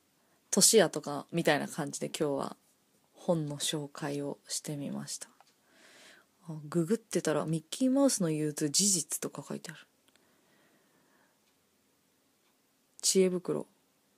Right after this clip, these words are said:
ミッキーマウスの憂鬱という本を読みました。どこまで本当ですか？どこまで本当なんだろう。うん。あーね。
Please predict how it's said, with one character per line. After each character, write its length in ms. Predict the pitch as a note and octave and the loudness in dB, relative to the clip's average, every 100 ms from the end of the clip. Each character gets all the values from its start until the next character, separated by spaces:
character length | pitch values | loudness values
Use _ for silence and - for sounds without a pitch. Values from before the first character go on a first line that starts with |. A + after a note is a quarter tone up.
| _ _ - - | _ _ -14 -4
ミ 100 | F#3 | -4
ッ 40 | |
キ 160 | - C4+ | 0 2
ー 20 | |
マ 120 | D4 | 4
ウ 40 | |
ス 120 | C#4 - | 2 2
の 120 | D#3+ | 0
憂 160 | D#3 | 0
鬱 160 | D#3+ - | -2 0
と 80 | F3+ | 0
い 40 | |
う 40 | E3+ | 2
本 160 | G3+ | 2
を 60 | D#3+ | 2
読 160 | D3+ | 0
み 40 | D3 | -4
ま 80 | D3+ | -6
し 60 | |
た。 100 | - | -6
ど 100 | C#3+ | -4
こ 80 | A3 | -2
ま 80 | F#3+ | -4
で 60 | D3 | -4
本 200 | D#3+ E3 | -8 -4
当 160 | E3+ | -4
で 80 | E3 | -4
す 100 | E3+ | -6
か？ 200 | - F#3 - _ _ _ _ _ _ _ _ _ _ _ _ _ _ _ _ _ _ _ _ _ - _ _ _ _ _ - | -8 -16 -18 _ _ _ _ _ _ _ _ _ _ _ _ _ _ _ _ _ _ _ _ _ -20 _ _ _ _ _ -20
ど 80 | - | -12
こ 100 | - | 0
ま 60 | G#3 | 0
で 60 | D#3 | 0
本 160 | D3 | -4
当 120 | C#3+ | -6
な 100 | D3 C#3+ | -8 -8
ん 40 | |
だ 80 | - | -8
ろ 160 | - - _ _ _ _ _ _ _ _ _ _ _ _ - | -10 -12 _ _ _ _ _ _ _ _ _ _ _ _ -2
う。 60 | A#3 | 0
う 20 | |
ん。 160 | F#3 F#3 _ _ _ _ _ _ _ _ _ _ _ _ _ _ _ _ _ _ _ _ _ - _ _ _ _ | 0 -2 _ _ _ _ _ _ _ _ _ _ _ _ _ _ _ _ _ _ _ _ _ -20 _ _ _ _
あ 640 | - F3 D#3+ D#3+ D#3 D#3 D3+ | 0 2 2 0 0 -2 -2
ー 20 | |
ね。 260 | E3 A#3+ | 0 -2